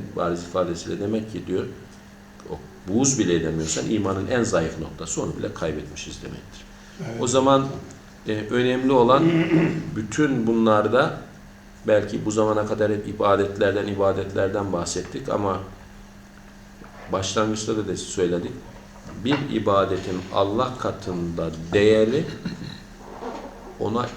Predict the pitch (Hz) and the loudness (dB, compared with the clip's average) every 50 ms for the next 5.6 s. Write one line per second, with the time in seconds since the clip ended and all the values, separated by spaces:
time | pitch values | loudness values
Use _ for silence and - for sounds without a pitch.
0 | 113 107 104 98 98 98 101 104 107 117 131 120 110 92 - - - 101 95 87 | -4 -4 -2 0 0 0 0 0 4 4 6 6 4 2 0 -2 -2 -2 -2 -2
1 | - - 98 107 120 113 - 110 98 92 87 90 85 87 87 85 87 85 87 90 | -4 -6 -4 0 2 2 2 2 0 -2 -2 0 0 0 2 2 2 0 -2 -2
2 | 87 - 123 98 78 - - - - - - - - 85 85 - - - - - | -2 -4 -4 -4 -4 -6 -8 -8 -10 -10 -8 -8 -6 -6 -6 -6 -6 -8 -8 -12
3 | - - - - - - - - - - - - - - - - - - - 127 | -16 -16 -16 -14 -16 -16 -18 -20 -20 -20 -20 -20 -20 -20 -20 -20 -14 -8 -6 -4
4 | - - 117 - - - - - - - - - - - - - 165 160 - 135 | -2 0 -2 -2 -2 -6 -12 -12 -12 -14 -16 -16 -18 -18 -12 -10 -6 0 0 0
5 | - - 101 95 92 92 - 120 101 101 127 147 | 2 4 4 2 2 2 0 0 2 2 0 -2